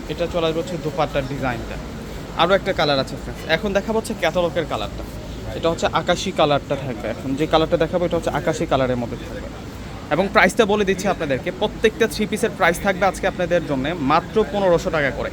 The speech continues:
এই ধরনের ড্রেস স্থানকাল পাত্রভেদে কিনতে গেলে ষোলোশো পঞ্চাশ, সতেরোশো টাকা লাগবে, আমরা আপনাদেরকে দিচ্ছি পনেরোশো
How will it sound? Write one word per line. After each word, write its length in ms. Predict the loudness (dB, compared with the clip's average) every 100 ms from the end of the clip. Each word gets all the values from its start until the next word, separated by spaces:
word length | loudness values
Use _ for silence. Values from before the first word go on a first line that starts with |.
| 2
এই 60 | 4
ধরনের 260 | 2 2 2
ড্রেস 200 | 2 0 -2 -12 -12 -8
স্থানকাল 440 | 4 4 6 4 4
পাত্রভেদে 380 | 2 2 2 0
কিনতে 200 | 0 0 2
গেলে 140 | 2 0 0
ষোলোশো 320 | 2 2 2 0
পঞ্চাশ, 360 | 0 2 2 2 2
সতেরোশো 360 | 2 2 2 2
টাকা 140 | 2 0 -2 0
লাগবে, 240 | 0 2 2 2
আমরা 140 | 2 2
আপনাদেরকে 340 | 2 0 -2 -4
দিচ্ছি 240 | -2 2 2 2 -8 -10 -10 -10 -6 4
পনেরোশো 360 | 8 8 6